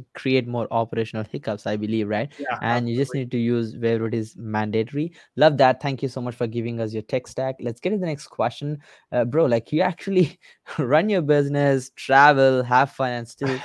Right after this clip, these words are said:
Speaker 2: <laughs>
Speaker 1: maintain your body very well. Like, how does your daily routine looks like for your success? What do you do on a
Speaker 2: Yeah, I
Speaker 1: daily basis?
Speaker 2: appreciate that, man. Yeah, the,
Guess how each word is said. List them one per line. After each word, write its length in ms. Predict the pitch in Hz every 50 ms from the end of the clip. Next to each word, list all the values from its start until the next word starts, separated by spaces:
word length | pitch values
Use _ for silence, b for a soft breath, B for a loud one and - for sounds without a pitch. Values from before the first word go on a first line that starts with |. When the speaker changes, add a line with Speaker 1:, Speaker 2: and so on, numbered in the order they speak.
| 151 147
Speaker 2:
<laughs> 160 | - _ _
Speaker 1:
maintain 400 | 120 123 131 127 123 143 135 127
your 180 | 123 123 123 120
body 340 | 113 110 127 127 123 123 120
very 280 | 120 117 113 113 117
well. 180 | 127 147 139 120
Like, 200 | 117 117 113 -
how 100 | 165 185
does 140 | 208 180 151
your 100 | 139 120
daily 240 | 113 131 139 139 123
routine 240 | 120 120 123 117
looks 220 | 113 120 113 - -
like 200 | 107 104 - _
for 100 | - 101
your 100 | 101 110
success? 420 | - 104 104 - - - - - _
What 140 | 127 120 120
do 40 | 117
you 100 | 113 110
do 160 | 104 104 - -
on 120 | - 110
a 60 | 107 104
Speaker 2:
Yeah, 160 | 165 175 170
I 0 |
Speaker 1:
daily 60 | 156
basis? 60 | 139
Speaker 2:
appreciate 400 | 131 135 - - - 170 151 143
that, 120 | 139 127 127
man. 200 | 131 139 143 151
Yeah, 280 | 175 190 196 190 180
the, 320 | 160 151 165 156 151 147